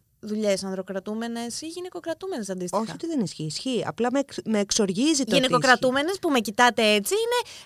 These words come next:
Speaker 1: ε, οι βρεφονιπιοκόμοι, οι,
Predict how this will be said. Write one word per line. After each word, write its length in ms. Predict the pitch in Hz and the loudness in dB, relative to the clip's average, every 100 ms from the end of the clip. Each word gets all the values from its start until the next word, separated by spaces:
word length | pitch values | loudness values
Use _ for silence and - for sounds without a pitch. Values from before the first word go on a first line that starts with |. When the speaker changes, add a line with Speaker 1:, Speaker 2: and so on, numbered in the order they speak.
| 339 | 4
Speaker 1:
ε, 200 | 349 339 330 320 | 6 8 6 2
οι 460 | 320 311 277 269 | 2 0 0 0
βρεφονιπιοκόμοι, 1040 | 240 262 247 226 214 190 196 214 339 440 480 480 466 - | 0 0 0 2 4 4 4 4 4 0 2 0 -4 -10
οι, 80 | - | -4